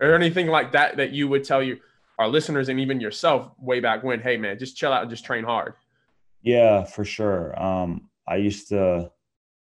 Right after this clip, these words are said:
Speaker 2: like, in my off seasons, I was having six meals per day, not necessarily because of, like, an appetite thing,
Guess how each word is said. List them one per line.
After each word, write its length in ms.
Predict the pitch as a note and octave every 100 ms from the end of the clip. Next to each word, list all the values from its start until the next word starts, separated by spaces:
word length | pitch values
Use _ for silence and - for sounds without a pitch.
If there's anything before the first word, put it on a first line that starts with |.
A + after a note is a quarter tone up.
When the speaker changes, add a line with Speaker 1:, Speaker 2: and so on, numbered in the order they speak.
| _
Speaker 2:
like, 120 | - -
in 100 | F#2+
my 160 | F2+
off 280 | D2 F2+ F2+
seasons, 640 | - F#2 E2 E2+ E2 E2 -
I 120 | F2+
was 220 | F2+ F2
having 540 | F2 F#2 F#2 F2+ F2+ E2+
six 340 | - F2 -
meals 300 | F2+ F2 E2+
per 240 | - E2+ D#2+
day, 500 | F2 E2+ E2 D#2+ - _ _ _ _ _ _ -
not 380 | - F#2+ G2+ A2
necessarily 640 | A2 G2 - G2+ G2+ G2 F#2+
because 420 | E2+ E2+ F#2 E2+
of, 100 | E2
like, 240 | E2+ E2
an 80 | E2
appetite 600 | D#2 E2+ F2 E2+ F2 F2
thing, 360 | F#2+ G2 G2